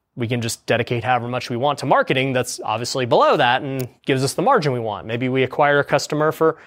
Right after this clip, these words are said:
fifty bucks. Like, we're gonna have a huge profit margin, right? So, you know, if you can do all of these things really well with fulfillment, um, you know, it's going to make your L T Vs higher, okay? And that is going to lead to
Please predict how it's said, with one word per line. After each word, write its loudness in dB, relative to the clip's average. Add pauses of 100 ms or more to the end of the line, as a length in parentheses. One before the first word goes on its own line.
(300)
fifty 2
bucks. -2 (260)
Like, -4 (100)
we're -4
gonna 0
have 0
a -2
huge 0
profit 2
margin, -10
right? -2 (540)
So, 0 (680)
you 4
know, 6
if -2
you 2
can 4 (320)
do 4
all 4
of -2
these 2
things 0
really 4
well 2
with 0
fulfillment, -2 (360)
um, 4 (420)
you 0
know, 4
it's 0
going 2
to -6
make 0
your -2
L 0
T -6
Vs -6
higher, -6 (380)
okay? 2 (400)
And 4
that 2
is 2
going 4
to 2
lead 2
to 0